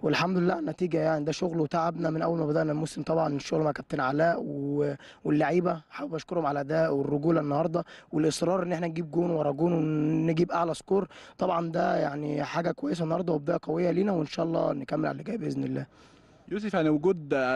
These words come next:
Speaker 2: عدد من الفريق مواليد ألفين وخمسة مع الفريق الأول ده مديكوا دافع مع بداية الموسم إن كل لعيب عاوز يعمل أحسن حاجة عنده، خاصة إن مستر كولر دايمًا بيبص على القطاع، وخاصة فريق ألفين وخمسة، وفي أكتر من لعيب تم تصعيده من قبل؟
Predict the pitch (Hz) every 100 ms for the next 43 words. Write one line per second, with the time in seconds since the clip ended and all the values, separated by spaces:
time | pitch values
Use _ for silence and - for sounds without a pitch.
0 | 127 117 147 151 135 127 120 135 139 185
1 | 127 147 135 156 147 165 156 131 123 147
2 | 151 135 147 190 156 196 160 180 196 156
3 | 139 165 170 147 165 - 143 139 160 156
4 | 165 156 156 160 143 202 147 156 160 147
5 | 165 156 - - - 135 160 160 156 -
6 | 139 165 147 160 165 143 139 - 139 -
7 | 131 165 160 - - 156 147 147 147 160
8 | 151 160 165 156 156 - 143 135 165 -
9 | - - 156 156 - 160 156 139 180